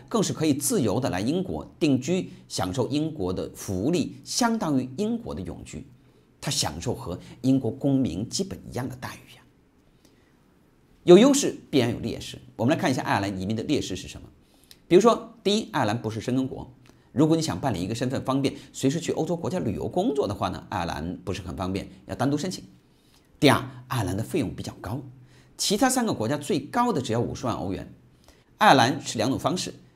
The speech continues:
一种呢是投资移民一百万欧，第二种方式可以选择捐款四十万欧，我直接不要了，给政府了。但是无论哪一种方式，都基本上是超过两百万的预算，这个需要因人而异。很多人问我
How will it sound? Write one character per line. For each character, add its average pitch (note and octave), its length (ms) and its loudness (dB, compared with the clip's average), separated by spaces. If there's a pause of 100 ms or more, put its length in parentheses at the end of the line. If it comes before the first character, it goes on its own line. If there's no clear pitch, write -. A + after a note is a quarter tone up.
(160)
一 - 100 4
种 D3 160 4
呢 D3 80 4
是 D#3+ 140 0
投 C3 180 0
资 D3+ 120 -2
移 C3+ 80 4
民 A#2+ 200 0
一 C3 60 -4 (240)
百 D2 180 -6
万 F#2+ 160 0
欧， - 300 -2 (680)
第 B3 100 6
二 F3+ 60 8
种 A#2 120 2
方 C3+ 120 2
式 - 160 -2 (140)
可 - 120 -2
以 E3 60 4
选 E2+ 240 -4
择 G#2 120 -4
捐 G3+ 240 0
款 - 200 -8
四 B2+ 180 -2
十 G#2 100 -8
万 F#2+ 120 -4
欧， E3+ 220 -2 (200)
我 - 120 -10
直 - 240 -8
接 - 120 -4
不 G#2+ 260 -6
要 B3 260 -2
了， - 100 -14
给 D#2 120 -8
政 F#3 180 -6
府 - 160 -12
了。 - 60 -20 (720)
但 F3+ 100 4
是 D#3+ 120 2 (140)
无 C3+ 120 6
论 G3 140 8
哪 F#2+ 100 0
一 F#2+ 60 -4
种 B2 160 -2
方 D3+ 200 -2
式， - 240 -6 (200)
都 A#2+ 120 2
基 C#3 160 0
本 C#2 140 -2
上 D#2 120 -6
是 - 60 -10
超 - 160 -4
过 A2 100 -4
两 D#2+ 140 -6
百 G2+ 100 -6
万 A#1+ 100 -10
的 D#2+ 60 -6
预 D#2+ 80 -6
算， D#2 200 -8 (260)
这 - 120 2
个 D3 80 4
需 - 140 -2
要 A#2 160 0
因 C3+ 280 4
人 D#2+ 280 -8
而 G#1 160 -12
异。 F#2 180 -8 (760)
很 - 180 4
多 C4+ 100 10
人 C4+ 80 10
问 C#4 160 8
我 - 240 -4